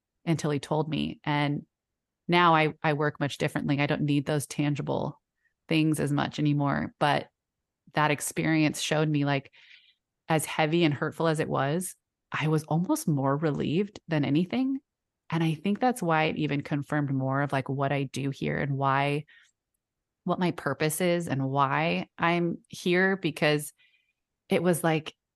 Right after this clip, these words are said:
I had to see that to be able to trust myself and look back and see all the times that I just knew something. Like, my feeling of something is how I intuitively, that's, like, my clairvoyant,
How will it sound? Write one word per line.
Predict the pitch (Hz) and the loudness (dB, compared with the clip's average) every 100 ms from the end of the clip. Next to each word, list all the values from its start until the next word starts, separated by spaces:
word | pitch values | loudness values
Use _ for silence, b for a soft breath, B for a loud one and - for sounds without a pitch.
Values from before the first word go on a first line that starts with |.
| _ _ - | _ _ -4
I | 151 | -2
had | 143 - 170 | 0 2 0
to | 202 | 0
see | - - - | -2 -2 -2
that | 170 185 254 262 _ _ _ _ - | 0 0 0 -4 _ _ _ _ -6
to | 196 | -2
be | 165 | 0
able | 160 170 | 0 0
to | 175 | -2
trust | - 135 - | -4 -4 -2
myself | 190 190 202 214 220 - | -4 -2 -2 -2 -2 -2
and | 156 | 0
look | 147 - | -2 -2
back | 143 135 - | -2 0 -2
and | 147 | -6
see | - 175 - | -6 -8 -2
all | 135 151 | 0 0
the | |
times | 151 - 151 147 135 | -2 0 0 0 -2
that | - 67 - _ - | -2 -2 -2 _ -12
I | 139 | -6
just | 151 147 | -4 0
knew | 151 170 160 | 2 2 0
something. | - 139 120 65 - - - | 0 0 0 -6 -8 -12 -2
Like, | 151 - | -2 -2
my | 156 185 | 0 2
feeling | 208 - 165 160 180 185 | 0 -2 -2 0 0 -2
of | 180 | -4
something | - 180 180 190 190 185 | -2 -2 -4 -6 -6 -6
is | 156 | -4
how | 151 151 | -2 0
I | 151 | 0
intuitively, | 147 - 156 147 135 147 151 | -2 -2 -2 -2 -4 -4 -4
that's, | 147 - | -4 -4
like, | 165 | -4
my | 156 147 | -2 -4
clairvoyant, | - 156 143 147 143 143 | -2 -4 -2 -2 -2 -4